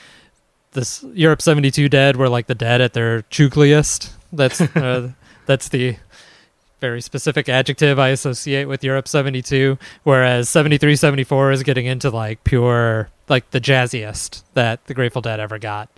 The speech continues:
Speaker 1: And I think that's what I was talking about with this transition period where these fall seventy-two shows seem to have both the Dead at their most chugel, uh, but also these little sparks of the Dead, uh, moving into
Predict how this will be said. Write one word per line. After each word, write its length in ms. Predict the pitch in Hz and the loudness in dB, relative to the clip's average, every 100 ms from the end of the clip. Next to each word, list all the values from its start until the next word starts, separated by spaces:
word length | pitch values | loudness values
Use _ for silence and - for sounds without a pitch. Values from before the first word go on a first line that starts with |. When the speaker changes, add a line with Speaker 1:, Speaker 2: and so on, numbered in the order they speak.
| - - _ _ | -20 -20 _ _
Speaker 1:
And 100 | 131 | -2
I 60 | 135 | 2
think 340 | 139 131 - | 2 0 0
that's 200 | 156 165 | 0 4
what 100 | 160 | 4
I 40 | |
was 100 | 139 | 4
talking 160 | 165 147 | 2 0
about 180 | 127 123 | 2 0
with 120 | 117 | 0
this 200 | 120 117 | -4 -2
transition 540 | - 127 117 143 131 | -2 0 0 2 0
period 460 | 110 113 113 113 110 | 0 -2 -4 -6 -8
where 480 | 117 113 113 113 107 _ - _ _ | -8 -8 -6 -6 -10 _ -20 _ _
these 220 | 131 120 | -4 0
fall 260 | 143 139 | 2 2
seventy-two 520 | 131 143 123 123 139 131 | 2 -2 -2 -6 -6 -6
shows 380 | - 123 113 | -4 -4 -4
seem 220 | - 135 113 | -8 -8 -8
to 80 | |
have 480 | 113 120 117 113 110 | -4 -2 0 -2 -2
both 440 | 151 147 - - _ _ - _ _ _ _ _ _ | 0 0 0 -12 _ _ -20 _ _ _ _ _ _
the 100 | 139 | -4
Dead 720 | 135 135 135 135 180 170 113 | 2 2 2 0 -10 -18 -20
at 300 | - 139 147 | -14 -8 -2
their 100 | 143 | 0
most 280 | 135 143 - | 2 2 2
chugel, 520 | - 156 170 165 - - | 2 4 4 4 0 -2
uh, 320 | 147 131 131 | 2 4 4
but 120 | 127 135 | 4 2
also 280 | 139 139 135 | 2 2 2
these 260 | 127 127 | 2 2
little 240 | 131 131 120 | 0 0 0
sparks 500 | - 139 127 131 - | -2 0 0 0 -4
of 180 | 120 110 | -6 -6
the 100 | 117 | -8
Dead, 460 | 120 117 113 110 - _ _ _ - | -6 -6 -6 -8 -14 _ _ _ -10
uh, 200 | 120 113 | -8 -4
moving 340 | 127 123 123 | -2 0 0
into 720 | 120 123 117 131 113 110 110 | -2 -6 -6 -6 -6 -6 -10